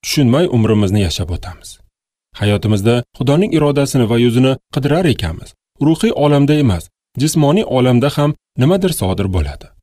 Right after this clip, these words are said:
Paulus bilan Silasning qamoqda bo'lganida Xudo mo'jiza bilan ularni ozod qilgani yodingizdami? Yarim tunda Paulus bilan Sila ibodat qilib, Xudoga hamdu sano aytayotgan edilar.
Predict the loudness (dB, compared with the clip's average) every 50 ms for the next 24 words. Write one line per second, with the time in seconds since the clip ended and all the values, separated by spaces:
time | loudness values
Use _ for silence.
0 | _ _ _ _ _ _ -8 -4 -2 0 0 -2 -2 0 0 2 2 0 -2 -4
1 | _ -6 0 0 2 2 2 0 0 0 0 2 0 -2 _ -6 -2 0 2 2
2 | 2 0 0 -2 0 2 2 2 2 2 2 2 2 2 0 0 -2 -4 _ _
3 | _ -6 -4 -2 0 2 2 2 2 2 2 0 0 -2 -2 0 0 0 0 0
4 | 0 -2 -2 0 0 0 0 -2 -2 -2 -2 -2 0 -2 -4 -4 -2 -2 -2 0
5 | 0 0 0 0 0 0 0 0 0 0 0 -2 -2 -4 -4 -4 -4 -4 -6 -8
6 | _ _ _ _ _ _ _ _ _ -4 -2 0 2 0 0 0 0 0 0 0
7 | 0 -2 -2 0 0 0 -2 0 0 0 0 0 -2 -2 0 0 0 0 0 0
8 | 0 0 0 0 -4 -4 -6 -8 -8 -8 -8 _ _ _ _ _ -10 -4 -2 0
9 | 0 0 0 -2 0 0 0 0 0 0 0 0 0 0 0 0 0 -2 0 0
10 | 0 0 0 -2 -2 -2 -2 -2 -4 -4 -6 -8 -8 -8